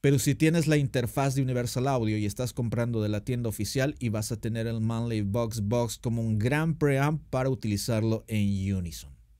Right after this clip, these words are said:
Y dentro de mi podio, un todoterreno también indispensable y para mí la mejor versión que existe de un Pultec es el de Universal Audio, así que me iría por el Pultec en un tercer lugar.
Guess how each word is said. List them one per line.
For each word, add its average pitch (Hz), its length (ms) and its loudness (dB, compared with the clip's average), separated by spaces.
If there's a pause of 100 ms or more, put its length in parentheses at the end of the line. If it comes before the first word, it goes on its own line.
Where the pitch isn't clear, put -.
(260)
Y 220 60 0
dentro 240 380 0
de 226 100 2
mi 226 120 0
podio, 185 500 2
un 196 180 2
todoterreno 165 680 2
también 160 420 0
indispensable 143 960 0
y 131 40 -4
para 123 240 -4
mí 143 240 -2
la 135 300 0
mejor 135 640 0
versión 147 520 0
que 143 100 -6
existe 135 500 -2
de 135 120 0
un 139 120 2
Pultec 135 640 0
es 131 480 -2
el 127 400 -2
de 127 320 2
Universal 110 600 -2
Audio, 127 320 0
así 107 200 -4
que 104 120 -6
me 98 120 0
iría 98 260 -2
por 104 140 -2
el 95 140 -2
Pultec 135 600 -2
en 104 220 0
un 104 180 -2
tercer 95 500 -4
lugar. 90 440 -6